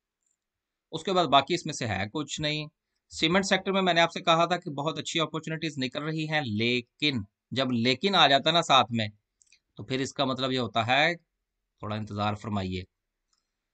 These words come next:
यार, ये स-, ये जो, अ, सेफ मिक्स है या सैफ है, नहीं, सैफ नहीं है, सेफ मिक्स जो है ये जरा ऊपर जा रहा है, तो इसका ये कतई मतलब नहीं है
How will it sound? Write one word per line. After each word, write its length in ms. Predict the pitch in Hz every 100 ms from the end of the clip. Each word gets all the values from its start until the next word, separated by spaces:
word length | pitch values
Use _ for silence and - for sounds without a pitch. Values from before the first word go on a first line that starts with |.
| _ _ _ _ _ _ _ _
यार, 200 | 127 175
ये 180 | 240 247
स-, 260 | - - -
ये 220 | 143 143
जो, 160 | 175 196
अ, 200 | - 139
सेफ 480 | 131 - 151 165 185 185
मिक्स 340 | 185 185 -
है 340 | 156 123 127 170 _ _ _ _ _ _ -
या 200 | 120 127
सैफ 420 | - 110 113 -
है, 80 | 120
नहीं, 180 | 120 131
सैफ 300 | - 104 104
नहीं 180 | 98 92
है, 60 | 92
सेफ 360 | - 160 180 180
मिक्स 260 | 185 185 -
जो 120 | 175
है 180 | 131 156 190 _ _ _ _ _ _ _ -
ये 260 | 139 147 156
जरा 200 | 151 139
ऊपर 260 | 117 160
जा 200 | 147 135
रहा 200 | 143 170
है, 200 | 156 151 208 - _ _ _ _ -
तो 800 | 120 120 120 120 120 123 120 - _ _ _ _ _ - _ _ _
इसका 280 | 123 - 143
ये 160 | 139 139
कतई 240 | 139 156
मतलब 360 | 147 131 135 131
नहीं 280 | 117 120
है 240 | 113 110